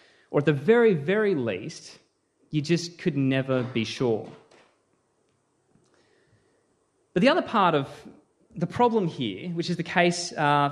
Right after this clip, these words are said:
for the consciences of some in, in Corinth, was that there were those who came out of practices,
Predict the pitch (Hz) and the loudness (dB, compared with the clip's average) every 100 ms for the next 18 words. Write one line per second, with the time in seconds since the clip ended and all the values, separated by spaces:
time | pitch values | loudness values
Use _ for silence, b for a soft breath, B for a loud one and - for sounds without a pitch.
0 | - 151 147 - 190 196 185 - 143 131 | -2 -4 -4 -2 -2 0 -2 0 -2 -2
1 | - 143 - 160 151 143 135 - 139 127 | -6 -10 -4 0 0 0 -2 -6 -8 -6
2 | - 294 120 - - b b b b - | -2 -2 -2 -6 -16 b b b b 0
3 | 180 208 214 202 175 226 240 233 185 - | 2 2 4 4 4 2 2 -2 -8 -8
4 | - 214 233 214 160 147 139 - 196 208 | -6 -4 -4 -4 -2 -2 -4 -6 -8 -6
5 | - 170 120 98 - - - | -6 -6 -6 -8 -12 -14 -16